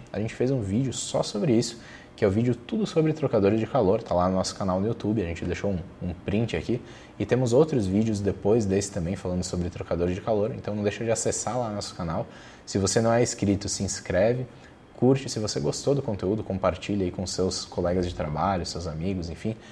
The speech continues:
com interesses comuns dentro de utilidades industriais, especificamente aí na parte dos controles.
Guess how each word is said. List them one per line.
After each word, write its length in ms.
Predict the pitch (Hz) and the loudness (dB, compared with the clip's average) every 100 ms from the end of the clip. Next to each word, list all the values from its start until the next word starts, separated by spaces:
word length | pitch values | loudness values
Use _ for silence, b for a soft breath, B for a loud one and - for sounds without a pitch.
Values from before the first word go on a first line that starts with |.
| B B | B B
com 100 | - | -2
interesses 540 | 104 101 98 101 - - | 0 2 2 2 0 -4
comuns 480 | - 156 120 131 - B B - | -2 0 0 -2 -8 B B -2
dentro 320 | 104 98 110 | -2 0 2
de 80 | 107 | 2
utilidades 600 | 104 110 104 85 90 98 | 0 0 0 2 0 0
industriais, 640 | 98 101 - 92 90 - - | -2 -2 -2 0 0 -4 -10
especificamente 760 | - - - - 92 87 87 | -8 -6 -6 -6 -4 -2 -2
aí 60 | 90 | -2
na 100 | 87 | -2
parte 320 | 87 82 85 | -2 -2 -4
dos 200 | 87 - | -4 -4
controles. 880 | - 120 117 143 135 - - - | -6 -6 -6 -6 -6 -8 -14 -16